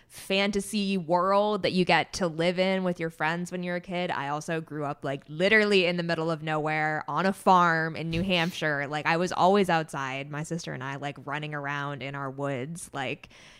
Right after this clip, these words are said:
we couldn't get into any trouble. There's nothing out there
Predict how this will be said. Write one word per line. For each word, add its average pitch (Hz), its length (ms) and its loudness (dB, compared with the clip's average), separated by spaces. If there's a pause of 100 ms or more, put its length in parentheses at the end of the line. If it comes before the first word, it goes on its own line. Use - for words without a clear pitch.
(160)
we 220 100 -2
couldn't 403 220 8
get 185 140 6
into 180 200 2
any 160 200 2
trouble. 165 400 2
There's 240 200 0
nothing 220 240 -2
out 269 220 2
there 180 340 0